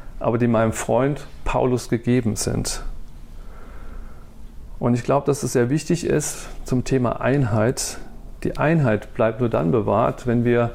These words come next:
äh, flexibel in dem Sinne sind, dass wir dem folgen, wo wir merken, Gott öffnet für den anderen Türen. Er schenkt einen Raum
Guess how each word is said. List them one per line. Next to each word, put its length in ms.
äh, 240
flexibel 680
in 100
dem 180
Sinne 340
sind, 300
dass 160
wir 160
dem 220
folgen, 460
wo 140
wir 80
merken, 360
Gott 240
öffnet 420
für 220
den 160
anderen 420
Türen. 500
Er 280
schenkt 320
einen 180
Raum 400